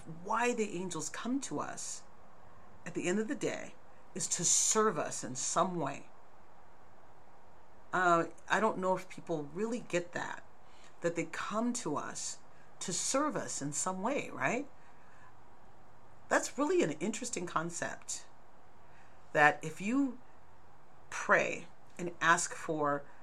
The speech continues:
guidance or help, many times the divine, the Lord God, will send you angels to support you.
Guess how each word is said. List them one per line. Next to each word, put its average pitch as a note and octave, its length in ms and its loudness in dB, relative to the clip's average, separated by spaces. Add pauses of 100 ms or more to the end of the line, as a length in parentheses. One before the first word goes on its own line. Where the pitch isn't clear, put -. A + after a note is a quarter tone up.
(260)
guidance D3+ 560 2
or C#3 100 -2
help, - 580 2 (520)
many F#3 360 4
times D3+ 640 -2 (840)
the E3+ 80 2
divine, C3+ 560 0 (300)
the D3 100 0
Lord C3+ 400 0
God, C3+ 360 6
will C#3+ 120 -2
send A#3 540 4
you C3+ 340 0 (320)
angels G#3+ 720 2 (400)
to E3 100 0
support C3 500 0
you. A2+ 200 -6